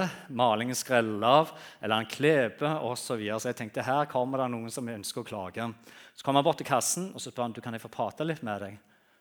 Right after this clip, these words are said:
"Ja", sier jeg, "Men kan vi gå litt til side?" "Ja, greit, greit." Jeg tenkte, "Hva er det nå som skjer?" Og vi går litt til side, så sa han, "Jeg vil bare si tusen takk til deg." "Hæ?" "Tusen takk.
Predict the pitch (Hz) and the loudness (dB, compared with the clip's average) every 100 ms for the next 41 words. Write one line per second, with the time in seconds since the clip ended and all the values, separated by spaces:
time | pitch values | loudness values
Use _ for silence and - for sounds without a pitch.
0 | _ 90 127 175 165 120 104 110 107 - | _ -8 -4 -4 -6 -8 -8 -10 -14 -10
1 | 113 127 120 110 - 104 127 113 117 147 | -6 -4 -4 -6 -8 -6 -4 -4 -4 -6
2 | 127 190 - 123 165 - - - - 101 | -8 -10 -10 -8 -8 -10 -14 -16 -16 -16
3 | 107 110 104 117 165 - 127 - - - | -12 -10 -8 -8 -8 -6 -6 -8 -16 -12
4 | 147 139 165 180 170 - 143 139 131 127 | -4 2 4 4 2 0 0 -2 -2 -2
5 | 123 131 127 120 139 - 139 135 - - | -2 -2 -4 -2 0 0 -4 -6 -12 -12
6 | 139 135 107 120 123 - 110 107 107 _ | -10 -8 -8 -8 -10 -12 -14 -14 -16 _
7 | _ _ _ _ _ _ _ _ _ _ | _ _ _ _ _ _ _ _ _ _
8 | - 147 - - _ _ _ _ _ _ | -2 0 0 -10 _ _ _ _ _ _
9 | _ _ _ _ _ _ _ _ _ _ | _ _ _ _ _ _ _ _ _ _
10 | _ _ _ - 143 156 123 131 139 - | _ _ _ -6 -6 -4 -6 -2 -2 -4
11 | - | -16